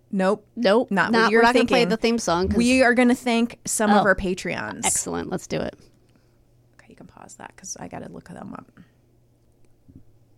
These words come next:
Speaker 1: Hi, guys.
Speaker 2: Hi.
Speaker 1: Are you ready to give out some shouts?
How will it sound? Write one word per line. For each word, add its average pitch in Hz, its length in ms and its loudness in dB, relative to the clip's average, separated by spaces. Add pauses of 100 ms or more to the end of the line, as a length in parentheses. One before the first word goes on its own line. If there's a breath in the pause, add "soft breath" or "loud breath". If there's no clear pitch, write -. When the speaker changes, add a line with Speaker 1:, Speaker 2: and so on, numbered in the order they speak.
(2250)
Speaker 1:
Hi, 349 160 -4
guys. 294 500 0
Speaker 2:
Hi. 330 400 4 (720)
Speaker 1:
Are - 60 0
you 320 260 6
ready 180 600 0 (220)
to - 120 -6
give 185 200 0
out 170 300 2 (180)
some 180 460 -8 (180)
shouts? - 720 -2